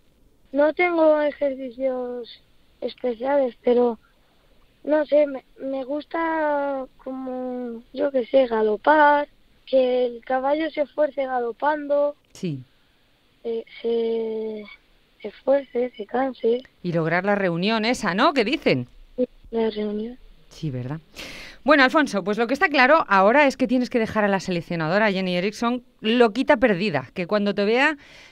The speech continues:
Speaker 2: no pueda ni cerrar la boca de la impresión. Eso lo tienes claro, ¿no?
Speaker 1: Ya.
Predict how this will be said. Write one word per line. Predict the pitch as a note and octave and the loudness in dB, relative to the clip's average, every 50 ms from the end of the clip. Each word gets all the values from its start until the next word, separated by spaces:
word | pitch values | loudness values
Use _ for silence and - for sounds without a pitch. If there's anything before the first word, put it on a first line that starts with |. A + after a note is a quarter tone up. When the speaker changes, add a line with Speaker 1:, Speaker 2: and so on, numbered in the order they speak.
| _ - | _ -8
Speaker 2:
no | G3 G#3 A#3+ A3+ | -6 -4 -4 -2
pueda | F#3+ A#3+ A#3+ B3+ B3+ | 0 0 0 0 0
ni | A#3+ A3+ | -2 -4
cerrar | - G#3+ G3+ G#3 G3 | -4 -4 -4 -2 -2
la | G#3 | 0
boca | G3+ G3+ G3+ A#3 | -2 0 0 0
de | A3+ | 0
la | G#3 | 0
impresión. | G3+ F3+ D#3 D#3 C#3+ - F3+ F3 E3 D3 - _ _ _ _ _ _ _ _ _ - | -2 -4 -4 -6 -6 -4 -2 -2 -2 -4 -6 _ _ _ _ _ _ _ _ _ -8
Eso | G3+ G#3 C4 | -2 -2 0
lo | A#3 | 0
tienes | A#3+ A3 G3+ - | 0 -2 -6 -6
claro, | - G3+ G3 F3 D#3+ | -6 -4 -2 -2 -2
¿no? | D3+ D#3+ G#3 B3+ | -4 -4 -4 -4
Speaker 1:
Ya. | B3 A#3+ | -2 -2